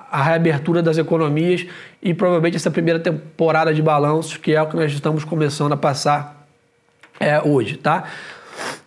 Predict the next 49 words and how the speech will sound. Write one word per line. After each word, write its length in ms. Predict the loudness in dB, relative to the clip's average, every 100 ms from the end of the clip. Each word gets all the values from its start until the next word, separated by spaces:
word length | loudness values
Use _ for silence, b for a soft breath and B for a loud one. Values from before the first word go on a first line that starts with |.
| _
Então 160 | 2
vamos 180 | 2 2
entrar 200 | 2 2
aqui 100 | 2
nas 120 | 0
perguntas. 560 | 2 2 2 0 0 0
Bom 200 | 2 0
dia 140 | 0 0
pra 120 | 2
todo 220 | 2 2
mundo 160 | 2 0
aqui. 580 | -2 0 2 2 0 -4
O 60 |
Zé 120 | -2 0
Antônio 340 | 0 0 0
aqui, 200 | 0 0
mais 240 | 2 2
um 100 | 2
dia 100 | 0
de 120 | 2 2
grande 240 | 0 2
volatilidade. 680 | 2 0 0 2 4 2 -2 B B B B B B
É, 180 | -2 0
José, 300 | 2 2 2
pelo 180 | 0 0
que 140 | 0
nos 140 | -2
parece, 640 | 0 0 2 -2 0 0 2
é, 260 | 0 0
o 60 | 2
mercado 640 | 0 2 2 4 2 0 -8 -4
tá 100 | 0
um 60 | 0
pouco 240 | 0 -2
mais 220 | 0 -2
tenso 400 | 0 -2 -2 0
hoje, 420 | 2 4 2 -2 -4
né, 220 | -2 0
com 100 | 0
essa, 560 | -2 0 0 2 0 -2
com 80 | -2
esses 160 | -2
balanços 560 | 0 2 2 0 -2 -8
que 80 | -4
começaram 440 | 0 0 2 0
a 80 | 0
sair 200 | -2 -2
pela 200 | 0 0
manhã. 360 | 2 2 0